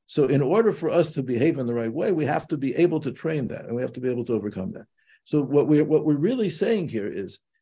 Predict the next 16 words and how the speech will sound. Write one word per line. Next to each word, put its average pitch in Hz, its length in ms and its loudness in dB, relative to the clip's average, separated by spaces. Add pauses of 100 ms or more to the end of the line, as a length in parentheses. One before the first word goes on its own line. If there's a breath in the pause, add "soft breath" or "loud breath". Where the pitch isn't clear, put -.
(100)
that, 143 320 2 (260)
yes, - 520 0
we 139 140 0
have 180 160 2
Chokhmah, 190 600 0
and, 156 240 0
and 151 380 -4 (120)
also 156 540 -4 (520 soft breath)
it's - 160 2
interchangeable. 196 840 2 (140)
You 147 120 -4
can 160 120 2
have 196 300 2
a 160 60 0
person 139 680 -2 (380)
who 160 380 6